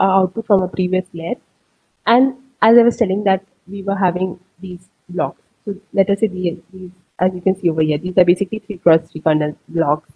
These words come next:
and then there is a seven cross seven kernel block. So what it means is basically this is basically a three cross three, as you can see. So if you have this as seven cross seven, then it will become a seven cross seven kernel block.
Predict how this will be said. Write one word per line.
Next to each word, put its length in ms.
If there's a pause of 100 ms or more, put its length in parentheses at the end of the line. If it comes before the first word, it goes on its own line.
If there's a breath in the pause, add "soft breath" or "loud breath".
and 140
then 120
there 120
is 80
a 40
seven 300
cross 220
seven 240
kernel 320
block. 340
So 60
what 160
it 140
means 240
is 80
basically 560 (500)
this 200 (240)
is 120
basically 400
a 40
three 160
cross 220 (100)
three, 100
as 140
you 60
can 260
see. 80 (240)
So 60
if 120
you 60
have 220
this 120
as 140
seven 240
cross 240
seven, 680
then 200
it 160
will 100
become 300
a 80
seven 240
cross 180
seven 220
kernel 300
block. 360